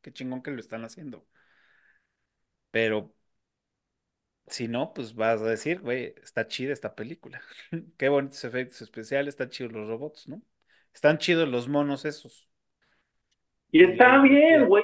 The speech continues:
Speaker 2: no es, no es a huevo, si, o sea, si nada más quieres verla por verla, mira, si no te inter-, si, si para el punto que vas a ver la película no te interesó ver lo de antes, pues entonces vela como una película más, güey.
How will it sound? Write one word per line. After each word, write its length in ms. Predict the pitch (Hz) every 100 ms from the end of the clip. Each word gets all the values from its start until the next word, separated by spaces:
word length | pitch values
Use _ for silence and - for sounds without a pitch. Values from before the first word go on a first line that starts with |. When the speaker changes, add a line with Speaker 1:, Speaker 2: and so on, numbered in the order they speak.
| 220
Speaker 2:
no 80 | 269
es, 300 | 277 269 220
no 100 | 254
es 160 | 269
a 180 | 277 226
huevo, 440 | 247 277 285 202 -
si, 80 |
o 60 | 156
sea, 160 | 160 156
si 80 | 175
nada 160 | 226
más 80 | 240
quieres 220 | 277 254
verla 240 | 247 254 254
por 160 | 202
verla, 320 | 208 226 226 226 - _ _
mira, 180 | 175 196
si 80 | 196
no 120 | 196
te 100 | 214
inter-, 240 | 208 214 -
si, 200 | 196 180
si 100 | 180
para 180 | - 156
el 140 | 165 165
punto 400 | 233 233 - -
que 80 |
vas 160 | 143 165
a 60 | 185
ver 100 | 180
la 100 | 175
película 280 | 160 143
no 160 | 135 180
te 60 | 185
interesó 440 | 180 139 135 156
ver 120 | 165 170
lo 160 | 165
de 120 | 147
antes, 260 | 151 151 185 - _ _ _ _ _ _ _ _ _ _ _ _ _ _ _ -
pues 140 | 202 208
entonces 500 | 208 240 240 226 202
vela 460 | 226 240 240 240
como 180 | - 220
una 160 | 233 240
película 380 | 226 - 233 233
más, 260 | 269 320 240
güey. 260 | 190 -